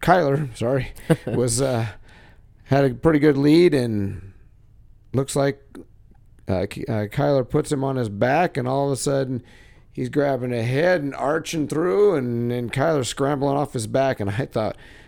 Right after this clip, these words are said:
Speaker 1: when he went over, I was like, "Oh, no, this is not <laughs> good."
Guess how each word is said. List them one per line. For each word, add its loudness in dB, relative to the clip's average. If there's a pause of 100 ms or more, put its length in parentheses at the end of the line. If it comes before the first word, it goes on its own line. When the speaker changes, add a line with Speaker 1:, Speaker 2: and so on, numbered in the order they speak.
(100)
Speaker 1:
when 0
he 2
went 0
over, 0
I -4
was -2
like, -4
"Oh, -2
no, -4
this -2
is -4
not -4
<laughs> -12
good." -6